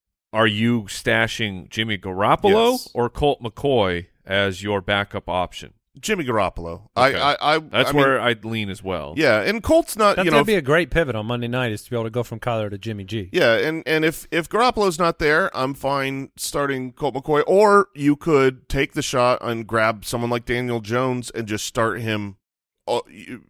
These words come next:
Speaker 2: on Sunday ahead of not knowing if we don't have clarity on that situation.
Speaker 3: Uh, James Conner, two touchdowns last week. It's a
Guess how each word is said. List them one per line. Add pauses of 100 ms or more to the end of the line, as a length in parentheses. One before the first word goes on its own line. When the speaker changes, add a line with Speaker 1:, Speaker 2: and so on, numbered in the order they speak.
(140)
Speaker 2:
on
Sunday (100)
ahead
of
not
knowing
if
we
don't
have
clarity
on
that
situation. (580)
Speaker 3:
Uh,
James
Conner,
two
touchdowns
last
week.
It's
a